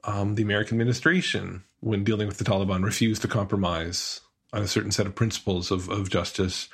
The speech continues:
and of, of punishment of, of a grave crime. And so our intransigence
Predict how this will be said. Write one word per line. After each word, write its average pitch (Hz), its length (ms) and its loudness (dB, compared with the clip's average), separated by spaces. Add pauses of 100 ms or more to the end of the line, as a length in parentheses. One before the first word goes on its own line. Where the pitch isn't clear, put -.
(400)
and 98 260 0
of, 95 500 -2
of 117 160 -4
punishment 156 460 2
of, 98 500 0
of 110 120 0
a 104 60 2
grave 92 260 2
crime. 92 380 0 (580)
And 113 160 2
so 113 540 2 (220)
our 110 120 2
intransigence 113 1200 0